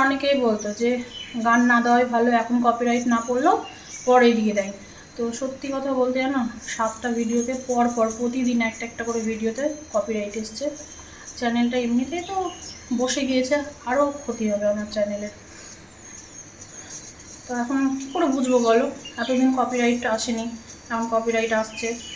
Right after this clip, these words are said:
ওই জন্য না আমি যেন ভয় না গান দেওয়া ছেড়ে দিয়েছি, দেখেছো? আমাকে আর গান দিতে, আমি গান দিই না, আমি এম-, এমনি একটা হালকা মিউজিক দিই। তো আশা করছি মিউজিকে, মিউজিকে ফট করে কপিরাইট দেয় না, কিন্তু এই সংগুলোতে দিয়ে দেয়। আহ,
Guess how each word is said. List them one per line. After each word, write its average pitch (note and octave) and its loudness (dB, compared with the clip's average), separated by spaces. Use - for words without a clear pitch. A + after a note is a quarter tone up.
ওই B3+ 2
জন্য D4 8
না C#4+ 10
আমি C#4+ 4
যেন D4+ 6
ভয় A#3+ 4
না D4 8
গান A#3+ 4
দেওয়া B3+ 4
ছেড়ে A#3+ 2
দিয়েছি, A#3+ 2
দেখেছো? C#4 0
আমাকে A3 -2
আর G#3+ 4
গান G#3+ 2
দিতে, A3 -2
আমি A3+ -2
গান G#3 0
দিই G#3+ 2
না, G3 -4
আমি A3+ -2
এম-, G#3+ 2
এমনি A3 -2
একটা A3 -4
হালকা G#3+ 2
মিউজিক A3 0
দিই। B3 -4
তো A3+ -6
আশা A3 -4
করছি A#3 -2
মিউজিকে, A#3+ 2
মিউজিকে D#4 6
ফট C#4+ 0
করে D4 8
কপিরাইট C4+ 0
দেয় A#3+ 4
না, C4+ 0
কিন্তু A#3 0
এই A#3 -2
সংগুলোতে A#3 0
দিয়ে G#3 -6
দেয়। G#3 -2
আহ, A3 -2